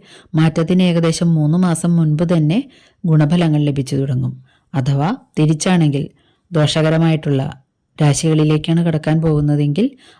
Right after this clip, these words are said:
അതിൻ്റെ ദോഷഫലങ്ങളും മൂന്ന് മാസം മുൻപ് തന്നെ വ്യക്തികൾ അനുഭവിച്ചു തുടങ്ങുന്നതായി കണ്ടുവരാറുണ്ട്. ശനി കണ്ടകനാകുന്നത് കൂറിൻ്റെ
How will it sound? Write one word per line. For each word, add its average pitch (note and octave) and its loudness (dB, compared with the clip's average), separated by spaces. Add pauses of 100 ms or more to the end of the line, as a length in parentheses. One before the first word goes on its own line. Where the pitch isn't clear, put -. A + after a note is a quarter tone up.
അതിൻ്റെ G#3 2
ദോഷഫലങ്ങളും F3 0
മൂന്ന് D3 0
മാസം D3 -2
മുൻപ് C#3 -2
തന്നെ C#3 -2 (520)
വ്യക്തികൾ D3 -2 (160)
അനുഭവിച്ചു F3+ -2
തുടങ്ങുന്നതായി C#3 -2
കണ്ടുവരാറുണ്ട്. C#3 -2 (340)
ശനി G#3+ 2
കണ്ടകനാകുന്നത് F3+ 2 (420)
കൂറിൻ്റെ D#3+ -2